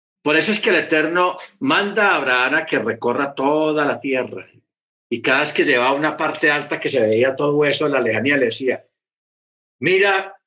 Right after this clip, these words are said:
¿qué es lo que ves?". "No, no, no, no tiene fin, porque eso se va y se va y se va".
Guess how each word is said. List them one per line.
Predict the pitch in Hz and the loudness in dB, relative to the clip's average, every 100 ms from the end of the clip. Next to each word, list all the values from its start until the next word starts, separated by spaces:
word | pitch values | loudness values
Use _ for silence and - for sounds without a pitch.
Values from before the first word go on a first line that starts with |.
| _ _ _ | _ _ _
¿qué | - 165 | 0 2
es | |
lo | 180 - | 4 2
que | 160 | 2
ves?". | 170 151 - - - | 2 2 -2 -12 -10
"No, | - 139 87 | -2 -2 -2
no, | 104 110 113 | 0 0 0
no, | 117 110 | -2 -4
no | 107 117 113 | -2 -6 -2
tiene | 135 131 135 | 0 0 0
fin, | 160 151 113 | 0 0 -4
porque | 123 - 107 | -6 -4 -2
eso | 95 | -2
se | 131 104 | -2 0
va | 120 131 | 0 -2
y | - | -4
se | 131 | -4
va | 123 123 | -2 -2
y | |
se | 117 127 | -2 -2
va". | 131 113 | -2 -2